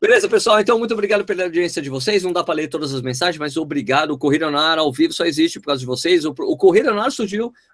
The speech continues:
com um programa ao vivo. Então, muito obrigado pela audiência de vocês. A gente volta na semana que vem com mais um Corrida no Ar ao vivo. Muito obrigado. Ah, o Clube Beer.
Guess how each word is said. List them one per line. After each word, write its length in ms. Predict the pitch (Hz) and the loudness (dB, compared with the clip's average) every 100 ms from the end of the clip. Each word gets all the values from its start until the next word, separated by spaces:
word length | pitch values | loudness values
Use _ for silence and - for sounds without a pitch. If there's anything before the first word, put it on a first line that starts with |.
| - | -6
com 80 | |
um 60 | 208 | -4
programa 320 | 214 185 190 | 0 0 0
ao 60 | 202 | 0
vivo. 220 | 165 170 | 0 -2
Então, 160 | - 170 | -6 -10
muito 200 | 170 - | -10 -12
obrigado 400 | 131 127 123 123 | -8 -6 -6 -8
pela 280 | 107 107 98 _ - | -12 -12 -12 _ -8
audiência 380 | 123 127 127 | 0 0 0
de 40 | 123 | -2
vocês. 280 | 123 151 139 | -2 -4 -4
A 80 | |
gente 120 | 135 127 | -4 -2
volta 240 | 131 131 | -2 -2
na 60 | 123 | -4
semana 300 | 123 120 117 | -4 -6 -8
que 120 | - | -6
vem 180 | 120 127 - - | -4 -4 -8 0
com 140 | 220 | 4
mais 240 | 208 202 | 6 6
um 120 | 214 214 | 4 2
Corrida 480 | 196 185 208 196 | 6 6 6 4
no 140 | 180 180 | 2 2
Ar 80 | 190 | 4
ao 220 | 175 156 | 4 4
vivo. 320 | 196 208 185 | 2 2 4
Muito 200 | 185 185 | 2 2
obrigado. 480 | 160 156 151 208 240 | -2 0 2 2 4
Ah, 200 | 254 330 | 4 4
o 60 | |
Clube 260 | - 240 208 | 2 -2 2
Beer. 240 | 247 180 | 2 2